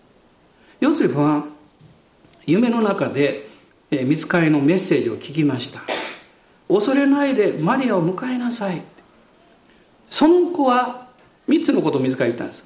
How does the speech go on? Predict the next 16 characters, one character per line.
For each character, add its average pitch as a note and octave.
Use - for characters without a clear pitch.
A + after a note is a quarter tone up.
「男 D4+
の C4+
子 -
で -
す」。 -
え D3
え、 -
「男 C4
の G#3+
子 -
で -
す」。 -
二 C4+
つ C#4
目 D#4
は、 G3